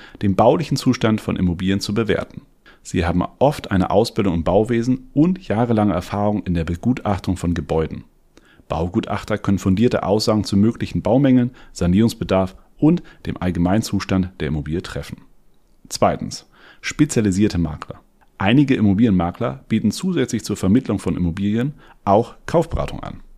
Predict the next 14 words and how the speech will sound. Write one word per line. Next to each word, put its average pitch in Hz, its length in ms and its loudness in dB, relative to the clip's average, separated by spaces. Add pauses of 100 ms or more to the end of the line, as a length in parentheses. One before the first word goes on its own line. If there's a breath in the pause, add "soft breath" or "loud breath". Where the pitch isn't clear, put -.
(380 soft breath)
Diese 80 140 -4
Makler 92 360 0
haben 87 220 0
oft - 260 -4
eine 90 160 0
spezielle 85 380 -4
Weiterbildung 120 580 2
absolviert 110 680 0 (240 loud breath)
und 131 180 2
können - 200 2
euch - 160 -4
daher 85 260 0
kompetent 82 540 0
unterstützen. - 600 -8